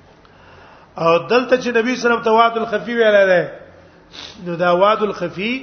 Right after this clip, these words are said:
دا صرف په دې علتیت کې ورته ویلی دی. لکه ګوره، هلته ماشوم خخ کو، دا ماشوم خخول سبب د قطع النسل نه کنه دی.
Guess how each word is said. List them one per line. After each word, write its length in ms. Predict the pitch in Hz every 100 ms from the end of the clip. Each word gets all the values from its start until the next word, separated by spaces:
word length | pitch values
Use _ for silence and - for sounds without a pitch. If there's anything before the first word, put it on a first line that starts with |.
| - - - - _ _ - 139
دا 200 | 170 170
صرف 380 | 165 202 220 220 -
په 80 | 190
دې 280 | 165 202 -
علتیت 500 | 180 180 180 247 240
کې 80 | 240
ورته 200 | 220 220
ویلی 300 | 202 196 190 180
دی. 120 | 175 143 - - - - _ _ _ _ -
لکه 260 | 170 180 180
ګوره، 300 | 196 220 196 - - - - - _ _ _ _ _
هلته 340 | 190 233 233 240
ماشوم 440 | 226 214 202 254
خخ 340 | 202 240 214 -
کو، 180 | 220 202 180 165 143 139 - - - _ _ _ 156 143
دا 160 | 202
ماشوم 560 | 208 202 190 180 226 220
خخول 500 | 208 190 185 196 220
سبب 340 | - 196 220
د 60 | 220 208
قطع 200 | 226 190
النسل 400 | 214 233 220 233
نه 100 | 233
کنه 260 | 233 233 247 233
دی. 160 | 202